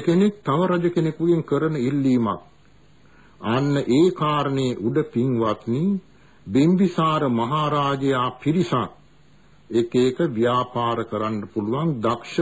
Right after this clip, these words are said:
පුණ්‍යවන්ත කීප පළක් දුන්නා කොසල් මහ රජුරුවන්ගේ සැවැත් නුවරට. එයින් එක්කෙනෙක් තමයි සුදත්ත කියන්නේ.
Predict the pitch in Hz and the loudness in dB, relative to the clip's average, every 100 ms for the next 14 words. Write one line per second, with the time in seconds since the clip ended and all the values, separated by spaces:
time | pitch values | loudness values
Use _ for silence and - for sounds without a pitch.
0 | 170 - 131 160 147 117 117 110 160 185 | -2 0 0 2 2 0 0 -2 -2 -2
1 | 185 - - - - 147 196 - 175 - | -4 -10 -20 -20 -2 2 2 2 -2 0
2 | 120 151 175 - _ _ _ - _ - | 0 -2 -4 -16 _ _ _ -20 _ -20
3 | - _ - 113 147 151 147 135 127 123 | -20 _ -6 0 2 2 2 0 0 -4
4 | 120 - - - - _ - 127 - 151 | -8 -20 -20 -20 -20 _ -4 -2 0 0
5 | 131 131 123 107 120 123 127 123 120 117 | 0 0 0 0 -2 -2 0 0 0 -4
6 | 113 110 113 110 - 110 101 87 - - | -4 -4 -2 -4 -2 -2 -2 -4 -10 -20
7 | - - - - - _ - - - - | -20 -20 -20 -20 -20 _ -20 -20 -20 -20
8 | - - 117 127 143 147 127 127 - 202 | -20 -4 2 4 2 0 0 -2 0 2
9 | 175 139 - 123 151 160 - - 151 165 | 2 0 -6 -6 -4 -4 -4 -2 0 0
10 | - - - 110 92 87 | -2 -6 -2 -2 -4 -8